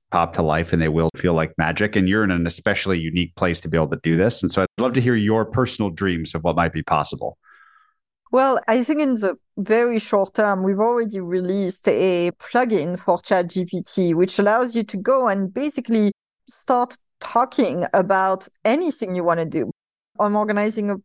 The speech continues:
Speaker 2: birthday party and I need snacks for fifteen kids. What do you recommend? Boom, you get an answer and you can order it in one tap on Instacart. That's pretty magical. Same thing for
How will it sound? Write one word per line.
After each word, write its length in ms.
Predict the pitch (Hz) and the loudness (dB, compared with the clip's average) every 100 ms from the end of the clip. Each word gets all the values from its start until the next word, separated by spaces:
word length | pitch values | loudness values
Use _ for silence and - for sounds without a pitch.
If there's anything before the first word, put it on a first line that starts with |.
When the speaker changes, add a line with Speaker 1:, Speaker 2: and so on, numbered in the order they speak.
| - | -2
Speaker 2:
birthday 400 | 214 220 220 247 | 0 2 0 -2
party 640 | 254 269 254 185 180 185 | 0 -2 0 -2 0 0
and 180 | 185 190 | 0 -2
I 120 | 190 | -4
need 480 | 190 202 202 208 190 202 _ - | -2 -2 0 0 -2 -6 _ -20
snacks 520 | - - 214 220 220 | -10 0 2 2 -2
for 160 | - 220 | -2 -2
fifteen 480 | - 233 - 247 233 | -2 -6 -2 0 0
kids. 380 | 233 254 190 | 2 0 0
What 160 | - 196 | 0 0
do 80 | 214 | 0
you 140 | 202 | -2
recommend? 680 | 208 214 226 247 196 170 185 - _ _ _ _ _ - | 0 0 0 0 0 0 -2 -4 _ _ _ _ _ -6
Boom, 520 | 196 214 247 214 170 - _ - | 0 2 2 2 -4 -12 _ -10
you 160 | 190 | -6
get 240 | 185 196 196 | 0 2 2
an 100 | 196 | 2
answer 380 | 202 208 240 240 | 0 0 0 0
and 140 | 208 | -2
you 60 | 180 | -2
can 180 | 190 185 | 0 0
order 240 | 185 180 | 2 0
it 160 | 185 190 | 0 -2
in 240 | 180 170 | -4 -2
one 280 | 165 185 190 | 0 0 2
tap 240 | 190 - | 0 2
on 80 | 185 | 0
Instacart. 580 | 190 208 208 - - - - _ _ _ _ _ | 0 -2 -2 -2 0 0 -2 _ _ _ _ _
That's 260 | - 233 - | 0 0 0
pretty 240 | - 247 190 | 0 -2 0
magical. 600 | 175 175 175 185 170 135 | -2 0 -2 0 2 2
Same 320 | - 220 220 | 0 0 0
thing 320 | 220 240 214 208 | 0 -2 -2 -2
for 380 | - 220 208 | 0 2 0